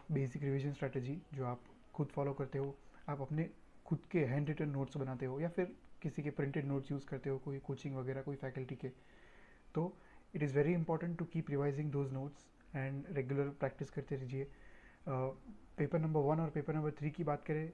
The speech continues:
accountancy और mathematics में, तो सिर्फ पढ़ने से काम नहीं चलेगा, Revision करते वक्त भी आपको, अ, उसको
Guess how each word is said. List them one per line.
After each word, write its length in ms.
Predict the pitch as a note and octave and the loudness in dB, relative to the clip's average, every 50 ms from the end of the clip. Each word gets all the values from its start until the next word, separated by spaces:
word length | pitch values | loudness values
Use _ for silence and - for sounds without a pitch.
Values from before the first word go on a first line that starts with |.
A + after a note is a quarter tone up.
| - - | -10 -8
accountancy 600 | G3+ - - D3 D3+ D3+ D3 D3+ D3 - - D#3+ | -8 -2 0 0 0 0 0 -2 -4 -2 -2 -2
और 180 | D3+ C#3+ C#3 C#3 | 0 0 0 0
mathematics 560 | C#3 C#3 C3 - C#3+ C#3+ C3+ C#3+ C#3 - - | -2 -2 -2 -2 -2 -2 -2 -4 -6 -6 -6
में, 160 | C#3+ C#3+ C#3+ | -8 -8 -8
तो 580 | D3 - - - - C3 B2+ B2+ B2+ B2+ B2+ B2+ - - F#3+ - | -10 -14 -16 -8 -6 -4 -4 -2 -4 -6 -6 -8 -12 -16 -8 -4
सिर्फ 180 | - D3+ - - | -4 -4 -2 -2
पढ़ने 220 | D3+ C3 C#3+ D3 | -4 -2 -2 -2
से 140 | C3+ - D3+ | -2 -2 -4
काम 160 | D3+ C#3+ C#3 | -2 -2 -2
नहीं 140 | D3 D3+ C#3+ | 0 -2 0
चलेगा, 340 | - C#3+ C#3 C#3 C#3+ C#3+ - - - - - - - - - - - - - - B2+ | 0 0 0 0 -2 -4 -6 -10 -16 -18 -20 -20 -20 -20 -20 -20 -20 -20 -16 -2 2
Revision 320 | C#3 D3 D#3 D#3 E3 D#3+ | 4 6 6 6 4 4
करते 240 | D#3+ D#3+ C#3 - D#3 | 2 0 2 2 0
वक्त 280 | C#3+ D3 - - D3+ - - - | 0 0 -2 -4 -6 -8 -4 2
भी 120 | D3 E3 E3+ | 4 6 6
आपको, 460 | D#3 C#3 - - D3+ D3 D3 D3 D#3+ G3 G#3 G#3 - - - | 6 4 0 0 0 0 0 0 -4 -8 -14 -16 -18 -8 -4
अ, 320 | D#3+ C3+ C3 C3 C3 C3 D#3 | -2 0 2 2 0 0 -4
उसको 280 | C3+ - - C#3+ C3 | -6 -4 -4 -4 -4